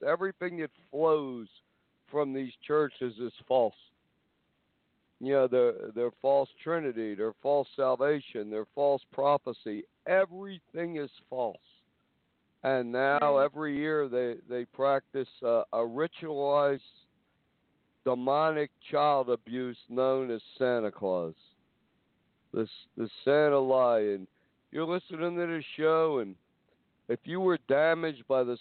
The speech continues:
Speaker 1: Santa Claus lie, if your parents, pastors, grandparents, whatever, taught you to believe in this fat red clown only to have your first religious faith in life shattered, give us a call,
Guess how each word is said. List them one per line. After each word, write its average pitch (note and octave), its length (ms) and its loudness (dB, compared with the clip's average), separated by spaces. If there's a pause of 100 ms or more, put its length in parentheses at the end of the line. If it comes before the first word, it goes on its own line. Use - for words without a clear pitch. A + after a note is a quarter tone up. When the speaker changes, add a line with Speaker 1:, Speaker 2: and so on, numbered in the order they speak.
Speaker 1:
Santa D#3 340 0
Claus C#3+ 440 -4
lie, C#3 540 0 (520)
if - 60 -20
your D#3 160 -4
parents, E3 680 0 (140)
pastors, D#3 840 -2
grandparents, D3+ 960 -2
whatever, C#3+ 520 0
taught C#3 360 -2
you C#3 200 -12
to C3+ 100 -2
believe C3+ 420 -4
in C#3+ 140 -6
this A#2+ 160 -4 (160)
fat D3 260 2
red D3 240 0 (160)
clown C#3+ 580 2 (560)
only D3 360 0
to C3 160 2
have C#3 280 2
your B2+ 220 -6 (100)
first C#3 280 -4 (600)
religious B2+ 560 -4 (140)
faith D#3 320 0
in B2+ 160 -2
life C#3 240 2 (220)
shattered, C#3 440 0 (120)
give E3 160 -6
us F3 120 -14
a D#3 80 -10
call, A2 440 0